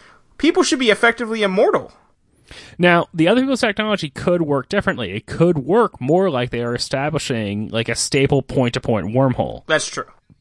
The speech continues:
Speaker 2: But Federation transporter is definitely a murder machine.
Speaker 1: It's the other thing. It's like,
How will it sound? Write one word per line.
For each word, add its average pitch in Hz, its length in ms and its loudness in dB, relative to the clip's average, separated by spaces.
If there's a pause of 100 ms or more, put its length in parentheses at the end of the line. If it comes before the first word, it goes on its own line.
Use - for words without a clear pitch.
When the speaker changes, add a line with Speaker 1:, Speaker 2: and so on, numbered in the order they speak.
(120)
Speaker 2:
But - 160 2
Federation 202 800 2
transporter 147 540 -2
is 123 160 -4
definitely 135 560 -2
a 117 80 -4
murder 117 300 -2
machine. 101 300 -4
Speaker 1:
It's - 120 -4
the 254 120 -2
other 330 180 2
thing. 180 280 -2
It's 156 140 -4
like, 165 260 -2